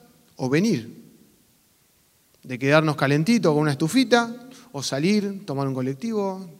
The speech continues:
tomar, eh, agarrar un auto, o lo que sea, y llegar acá. ¿Por qué vinimos? Porque tomamos una decisión, una decisión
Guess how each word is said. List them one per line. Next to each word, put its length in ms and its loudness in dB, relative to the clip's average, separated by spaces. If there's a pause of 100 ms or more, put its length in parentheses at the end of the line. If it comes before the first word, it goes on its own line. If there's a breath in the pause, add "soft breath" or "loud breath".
tomar, 400 -8
eh, 220 -14
agarrar 400 -8
un 140 -8
auto, 560 2 (680 loud breath)
o 100 -6
lo 120 -2
que 120 -2
sea, 240 2
y 40 0
llegar 360 2
acá. 260 -4 (720 soft breath)
¿Por 180 4
qué 140 6
vinimos? 460 4
Porque 320 -2
tomamos 360 2
una 160 2
decisión, 600 -2 (140)
una 180 -2
decisión 640 2